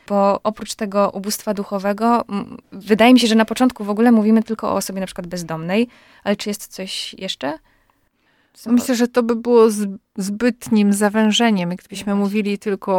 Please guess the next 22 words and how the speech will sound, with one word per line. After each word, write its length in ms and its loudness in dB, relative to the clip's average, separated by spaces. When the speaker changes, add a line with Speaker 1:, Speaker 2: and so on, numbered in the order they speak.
Speaker 2:
o 220 2
osobach 440 -2
ubogich, 360 -2
że 120 -2
to 120 -14
są 180 -6
uso-, 400 -4
osoby 340 -2
bezdomne. 680 0
Owszem, 440 -4
Speaker 1:
Mhm. 180 -12
Speaker 2:
one 200 0
też, 460 -4
ale, 840 0
no, 140 0
są 240 0
też, 220 -4
widzimy 400 0
coraz, 500 -4
coraz 320 -2
więcej 520 -4
i 140 -4